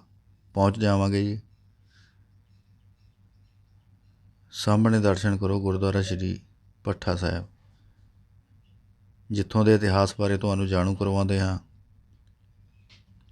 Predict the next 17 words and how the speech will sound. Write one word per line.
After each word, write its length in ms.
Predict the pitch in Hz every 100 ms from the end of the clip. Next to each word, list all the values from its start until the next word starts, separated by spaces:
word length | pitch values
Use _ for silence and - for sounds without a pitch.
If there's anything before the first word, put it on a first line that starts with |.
| - _ _
ਇੱਥੋਂ 280 | 101 - 113
ਦਾ 120 | 104
ਇਤਿਹਾਸ 480 | 98 95 95 98 95 101 92 92 - _ - - _ - -
ਸਾਹਿਬ 380 | - 101 110
ਸ਼੍ਰੀ 220 | 104 101 101
ਗੁਰੂ 140 | 98
ਗੋਬਿੰਦ 260 | 101 95 98
ਸਿੰਘ 180 | 104 101
ਜੀ 120 | 104
ਮਹਾਰਾਜ 420 | 98 92 98 95
ਜੀ 100 | 95
ਦੇ 340 | 98 95 92 92 _ _ _ _ _ _ _ _ _ _ _ _ _ _ _ - _ _ _ _ _ _ _ _ _ _ -
ਨਾਲ 340 | 104 98 104 104
ਜੁੜਿਆ 300 | 98 95 92
ਹੋਇਆ 160 | 90
ਹੈ 140 | 90 87
ਜੀ। 180 | 98